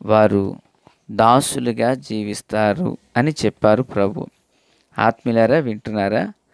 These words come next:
ఇజ్రాయేలీలు ఐగుప్తు దేశానికి మరి బానిసలుగా వెళ్ళడానికి గల ఓ కారణం లేక ఏకైక కారణం అని చెప్పవచ్చా?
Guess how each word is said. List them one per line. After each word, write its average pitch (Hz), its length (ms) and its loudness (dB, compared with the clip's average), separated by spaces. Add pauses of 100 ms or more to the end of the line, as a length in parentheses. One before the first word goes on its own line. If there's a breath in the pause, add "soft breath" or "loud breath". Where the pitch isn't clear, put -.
(420 soft breath)
ఇజ్రాయేలీలు 131 960 2 (800 soft breath)
ఐగుప్తు 139 460 2
దేశానికి 110 1000 -2 (600 soft breath)
మరి 110 160 6
బానిసలుగా 123 1040 2
వెళ్ళడానికి 110 920 -2 (200)
గల 107 320 4 (640 soft breath)
ఓ 117 100 6
కారణం 113 600 0 (800)
లేక 110 440 2 (120)
ఏకైక 120 500 2
కారణం 107 600 0 (160)
అని 110 160 -2 (120)
చెప్పవచ్చా? 104 560 -2